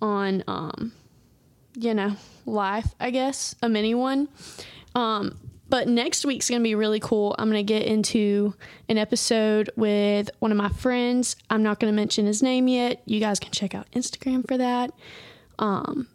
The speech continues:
but next Thursday, I'll have him on here, and we're gonna talk about dating stuff and how to shoot your shot, things like that. So if you guys will go to my Instagram page, my main page is Donnamy Rose,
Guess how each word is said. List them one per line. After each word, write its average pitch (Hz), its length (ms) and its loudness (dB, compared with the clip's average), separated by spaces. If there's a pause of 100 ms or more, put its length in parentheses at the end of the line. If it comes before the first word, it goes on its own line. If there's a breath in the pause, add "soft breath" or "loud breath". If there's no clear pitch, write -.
(120)
but 226 300 2
next 233 340 -2
Thursday, 214 640 -2 (180)
I'll 220 80 -2
have 214 200 -2
him 233 200 0
on 214 140 2
here, 196 360 0
and 220 80 -2
we're 220 60 -2
gonna 240 140 -2
talk 226 180 -2
about 214 240 -4
dating 247 480 0
stuff 247 560 -2 (100)
and 196 480 0 (340 loud breath)
how 254 120 0
to 254 60 0
shoot 254 340 0
your 233 100 2
shot, 208 640 -2 (240 soft breath)
things 233 260 2
like 220 220 -2
that. 208 340 -2 (280 loud breath)
So 240 380 2
if 247 180 0
you 254 160 2
guys 262 420 0
will 247 160 0
go 226 200 0
to 233 120 0
my 214 160 0
Instagram 254 440 -2
page, 214 420 -2 (100)
my 214 280 0
main 226 260 2
page 233 260 0
is 214 120 -4
Donnamy 214 520 2
Rose, 220 520 -2